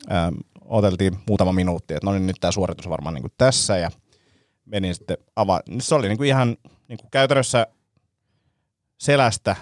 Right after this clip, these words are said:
äh, yläselästä pohkeisiin asti <laughs> niinku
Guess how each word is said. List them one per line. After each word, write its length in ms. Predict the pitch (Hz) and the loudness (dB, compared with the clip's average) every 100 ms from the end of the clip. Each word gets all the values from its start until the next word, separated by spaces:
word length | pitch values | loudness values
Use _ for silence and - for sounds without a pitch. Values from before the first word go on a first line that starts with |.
| - - _ _ _ | -10 -20 _ _ _
äh, 120 | 107 110 | -2 2
yläselästä 760 | 156 131 127 107 98 - 95 - _ _ _ | 2 2 2 0 0 -4 -4 -6 _ _ _
pohkeisiin 720 | 117 101 - 95 82 82 76 | -4 -4 -6 -8 -6 -6 -8
asti 300 | 73 - 85 - _ - - | -8 -10 -10 -12 _ -10 -4
<laughs> 420 | 165 202 - 165 - | -4 -2 0 0 0
niinku 300 | 139 117 | -2 -2